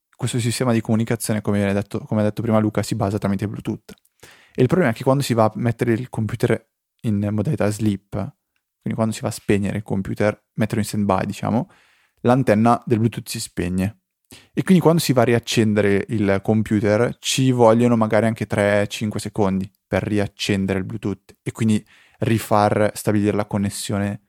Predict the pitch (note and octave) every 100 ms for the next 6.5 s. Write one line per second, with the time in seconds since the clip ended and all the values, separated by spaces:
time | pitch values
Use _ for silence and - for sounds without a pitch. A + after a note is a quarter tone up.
0 | _ - A2+ - G2+ G2+ F#2+ G2 G#2+ -
1 | - - - C#3 B2 A#2 - - _ _
2 | _ - A#2 G#2 G2+ G2+ G2+ A#2+ - B2+
3 | A#2 A2+ A2+ A2+ A2 - G#2+ - A2+ A2
4 | A2 A2 A2 A#2 A2 G#2+ - G#2+ G2+ G#2
5 | A2+ G#2+ G#2+ A2 G2+ A2 G#2+ - A2 G2
6 | G2 - A#2+ -